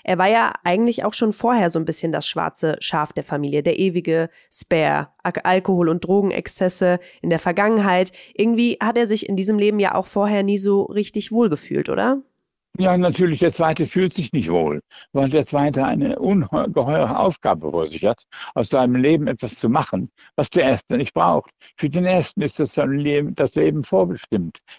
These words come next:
Speaker 2: Der wird Thronfolger. Der muss sich gar keinen Gedanken machen um Beruf und solche Fragen. Der Zweite hat ein riesiges Problem.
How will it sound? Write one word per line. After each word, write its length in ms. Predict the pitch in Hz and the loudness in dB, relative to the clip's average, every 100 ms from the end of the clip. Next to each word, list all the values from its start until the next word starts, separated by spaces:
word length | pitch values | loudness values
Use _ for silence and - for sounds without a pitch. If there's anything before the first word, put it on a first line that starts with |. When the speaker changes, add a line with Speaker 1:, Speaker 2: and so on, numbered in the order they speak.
| - | -4
Speaker 2:
Der 140 | 139 | -2
wird 140 | 160 | -2
Thronfolger. 840 | - 175 180 151 117 90 80 82 80 - - - | 0 0 0 -2 -2 0 0 -4 -6 -14 -8 0
Der 80 | 127 | 0
muss 160 | 143 | 0
sich 160 | - - | -4 -2
gar 160 | 185 | 0
keinen 220 | 190 190 175 | 2 2 2
Gedanken 460 | 160 156 120 107 | 2 2 2 2
machen 320 | 101 90 95 | 2 2 2
um 140 | 107 104 | 2 2
Beruf 480 | 107 104 127 - - - - | 2 4 4 2 -6 -20 -6
und 140 | 107 | -2
solche 300 | 107 98 95 | 0 0 -2
Fragen. 460 | 92 87 85 - - - - - | 0 0 0 -4 -16 -14 -10 -2
Der 120 | 123 | -2
Zweite 480 | - 127 160 175 139 | 2 2 2 2 2
hat 160 | 160 | 2
ein 160 | - - | 0 0
riesiges 520 | 143 131 107 120 131 | 2 2 2 -2 -4
Problem. 560 | - 170 208 208 - | -2 0 2 2 0